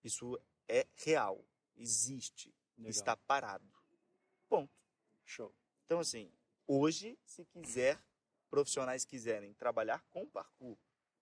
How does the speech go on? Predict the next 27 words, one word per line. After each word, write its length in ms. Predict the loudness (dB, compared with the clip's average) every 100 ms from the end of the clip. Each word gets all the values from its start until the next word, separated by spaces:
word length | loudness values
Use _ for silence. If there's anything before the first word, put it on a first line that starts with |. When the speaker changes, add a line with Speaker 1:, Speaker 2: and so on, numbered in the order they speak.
| _
Speaker 1:
estando 360 | -6 -2 -2 -4
filiados 800 | -8 -6 0 0 0 -2 -4 -4
à 80 |
federação 680 | -2 -4 0 0 0 -4 -12 _ _ _ _ -6
e 1000 | -4 -2 -4 -6 -8 -6 -6 -8 -10 -8 0
tendo 240 | 2 4
atletas 720 | 2 4 0 0 -4 -4 -6 _ _ _ -10
pra 100 | -10
representar 420 | -8 -12 -8 -6
a 20 |
modalidade, 580 | -4 -4 -2 -4 -6 -14 _ _ _ _ _ _
existe 320 | -12 -10 -8 -10
essa 140 | -12
possibilidade. 680 | -12 -14 -12 -2 0 0 -4
Então, 200 | -8 -4
assim, 240 | -4 -4 -8 _ -2
já 160 | 0
existe 240 | 0 -2 -8
um 80 | -4
ganho. 320 | -2 -2 -4 _ _ -10
Speaker 2:
Legal. 240 | -8 -6 -6
Speaker 1:
É 80 |
pequeno? 420 | -8 0 0 0 -6 -18
Speaker 2:
Uhum. 260 | -14 -14 -16 -10
Speaker 1:
Ainda 240 | -10 -8
é 20 |
pequeno, 320 | -8 -6 -8